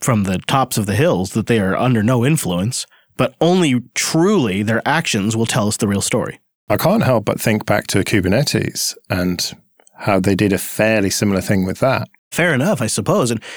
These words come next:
Speaker 1: in, in that instance, they were really coming from an underdog standpoint. The Google Cloud was,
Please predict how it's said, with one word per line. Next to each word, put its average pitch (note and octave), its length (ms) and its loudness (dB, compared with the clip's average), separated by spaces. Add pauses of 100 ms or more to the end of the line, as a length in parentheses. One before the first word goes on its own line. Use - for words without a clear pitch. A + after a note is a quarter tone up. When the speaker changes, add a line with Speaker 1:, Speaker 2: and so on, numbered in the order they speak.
(460)
Speaker 1:
in, D3+ 260 0
in D3+ 160 2
that F3+ 260 -2
instance, B2 720 -2 (360)
they D3+ 140 2
were C#3+ 140 2
really D#3+ 300 2
coming C3+ 380 2
from A2+ 420 0 (120)
an A2+ 180 0
underdog G#2 680 -2
standpoint. G2 540 -2 (520)
The A#2+ 100 2
Google D3+ 320 0
Cloud A#2 440 0 (140)
was, B2 300 2